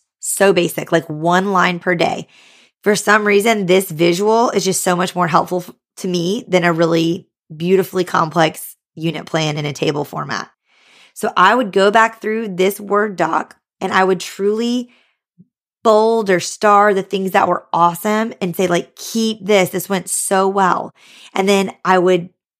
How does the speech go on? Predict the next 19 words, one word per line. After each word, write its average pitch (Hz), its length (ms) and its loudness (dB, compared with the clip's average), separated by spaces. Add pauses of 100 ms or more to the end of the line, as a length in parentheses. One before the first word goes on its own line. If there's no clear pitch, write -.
(180)
start - 480 -4
to - 160 -4
do 160 160 2
the 170 140 2
opposite 247 420 -2
of 175 120 -10
that. - 300 -6 (340)
So 185 240 2
now, 208 520 2
after 208 280 -2
you've 202 80 -6
done 190 120 0
the 180 80 -6
positive, 180 600 -2
I 185 80 4
want 196 160 0
you 196 60 -2
to 180 60 -4
consider 180 600 0